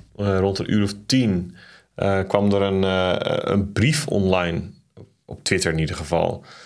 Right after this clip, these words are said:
eh, met als afzender een groep van vier democraten en republikeinen, dus Amerikaanse politici. Ehm, en in de eerste zin, ehm, nou, die zegt genoeg, ze schrijven: "Ehm, we schrijven deze brief om ervoor te zorgen dat de S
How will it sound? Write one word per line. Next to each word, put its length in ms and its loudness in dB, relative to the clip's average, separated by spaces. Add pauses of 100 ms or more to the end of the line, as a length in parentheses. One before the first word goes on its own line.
(180)
eh, 140 -2
met 140 2
als 240 -2
afzender 480 2
een 80 0
groep 260 0
van 180 -2
vier 360 2
democraten 720 0
en 100 0
republikeinen, 760 0
dus 180 -2
Amerikaanse 560 -2
politici. 760 -2 (540)
Ehm, 320 0
en 160 2
in 200 2
de 80 2
eerste 520 0
zin, 600 0 (440)
ehm, 380 2
nou, 140 -2
die 100 0
zegt 220 0
genoeg, 320 0
ze 100 -2
schrijven: 640 0 (640)
"Ehm, 340 0 (120)
we 100 -2
schrijven 420 2
deze 240 2
brief 260 0
om 80 0
ervoor 240 0
te 80 -4
zorgen 360 2
dat 100 0
de 200 2
S 100 -2